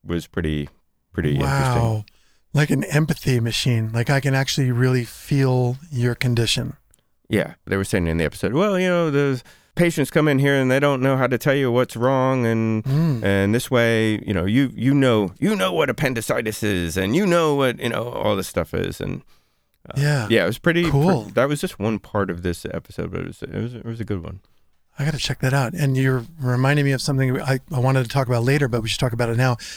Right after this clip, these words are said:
Speaker 2: Did you see that hologram that I think they developed at the University of Florida for health purposes? Did you see this thing?
Speaker 1: I di-, I s-, I know you sent it to me, and, and that one slipped, uh, slipped through the cracks. I didn't see it yet.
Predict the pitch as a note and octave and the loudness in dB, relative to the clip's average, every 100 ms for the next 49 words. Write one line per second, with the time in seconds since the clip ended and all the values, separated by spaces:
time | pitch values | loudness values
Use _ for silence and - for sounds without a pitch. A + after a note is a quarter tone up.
0 | - - C#3 C#3+ G3 - G#3 G3 F#3+ F3+ | -16 -4 0 2 0 0 2 2 2 0
1 | - _ _ - - C3+ C3+ D#3 C#3 C#3+ | -4 _ _ -10 -2 2 4 2 2 2
2 | D3 D3+ D#3 E3+ - _ _ - C3+ D#3 | 2 2 0 -4 -10 _ _ -2 0 2
3 | C#3+ C3+ B2+ C3 C3+ C#3 A2+ A#2 A#2+ C3 | 2 0 2 2 2 0 0 2 2 2
4 | - A#2 - C3 B2 C3 C#3+ D3+ - - | 0 -4 -2 2 4 4 2 0 -8 -20
5 | _ - C3 A#2+ A#2 A#2 C3+ - E3 D#3+ | _ 0 2 2 0 0 0 0 -2 -2
6 | - F3 F3 - C3 F#3+ - A3 A3+ - | 0 0 -2 -4 -2 0 2 0 0 0
7 | A#3+ A#3 - C3 - - A#2+ - - - | 2 2 -2 -6 -4 -2 -2 -2 -4 -2
8 | A2 B2 D3 C3 - D3 D3+ C3+ C#3+ B2+ | 2 4 2 0 0 0 0 -2 0 2
9 | A#2+ G2 F2+ F2 F2 - G2 F#2 F2 F2 | 0 2 2 2 0 -2 0 2 2 2
10 | G2+ - F#2 - - _ - F2 - F#2 | 0 0 -4 -4 -20 _ -2 -2 0 -4
11 | - F2 - - - - E2+ - - - | -4 -8 -2 -4 -2 -2 -2 -2 -4 -4
12 | C2+ | -6